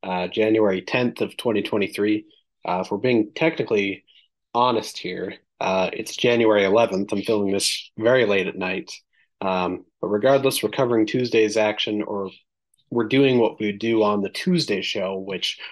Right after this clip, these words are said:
more accurately, we cover Monday's action and the news up to, uh, and including Tuesday night. So we're recapping Monday's games. We're talking about the latest news in the N B A, uh, and then we're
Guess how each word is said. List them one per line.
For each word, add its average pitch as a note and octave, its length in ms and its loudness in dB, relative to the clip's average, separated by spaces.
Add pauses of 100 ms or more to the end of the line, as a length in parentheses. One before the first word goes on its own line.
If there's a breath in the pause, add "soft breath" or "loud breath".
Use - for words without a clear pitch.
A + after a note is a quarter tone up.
(120 loud breath)
more G2 180 0
accurately, A2+ 600 2
we F#2+ 120 -6
cover G2+ 460 0 (340 soft breath)
Monday's A#2+ 560 2
action A2 640 0 (340)
and A#2+ 500 0
the A2+ 80 -2
news A2+ 320 2
up G#2+ 260 0
to, G2 360 -8 (460)
uh, F#2 400 -4
and G2 160 0
including F#2+ 680 0 (160)
Tuesday F#2+ 360 -2
night. A2 400 -4 (100)
So G2 400 -4 (380 loud breath)
we're G#2+ 240 0
recapping B2+ 400 0
Monday's B2 600 2
games. B2 680 -2 (320 loud breath)
We're - 80 -12
talking A#2 320 -2
about A2 300 2
the G#2 60 -6
latest A2+ 440 0
news A2+ 340 -2
in G#2+ 80 -2
the G#2+ 80 2
N G#2 140 -2
B G2+ 160 -4
A, G2+ 260 -6 (420 soft breath)
uh, G#2 40 -8
and G#2 400 -2
then G#2+ 140 2
we're G#2 280 4